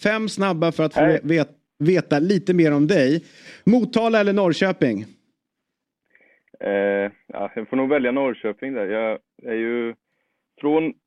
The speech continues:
Speaker 2: Norrköpingstrakten från början. Sen flyttade vi med familjen till, eh, Motala. Så växte jag väl stora delar upp där. Men det är, Norrköping är ändå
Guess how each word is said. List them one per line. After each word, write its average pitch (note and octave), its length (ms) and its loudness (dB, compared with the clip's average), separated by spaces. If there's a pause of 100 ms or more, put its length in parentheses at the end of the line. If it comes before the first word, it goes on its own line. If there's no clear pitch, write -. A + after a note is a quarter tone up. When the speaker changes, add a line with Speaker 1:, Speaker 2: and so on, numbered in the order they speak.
(140)
Speaker 2:
Norrköpingstrakten C3 840 -6
från B2+ 160 -8
början. A#2+ 480 -4
Sen A2 360 -6
flyttade G#2 440 -6
vi G#2+ 200 -4
med A2 360 -6
familjen G2 480 -6
till, F#2+ 480 -4
eh, F#2+ 60 -2 (320)
Motala. F#2+ 600 -6 (240)
Så F#2+ 420 -2
växte F#2+ 320 -6
jag F#2+ 60 -2
väl F#2+ 120 -6 (100)
stora G2 260 0
delar G2 420 -4
upp - 140 -12 (120)
där. F2 160 -8 (480)
Men G2 100 -2
det G#2 100 2
är, A2 80 2
Norrköping A2+ 500 -2
är A2 80 -2
ändå G2+ 320 -2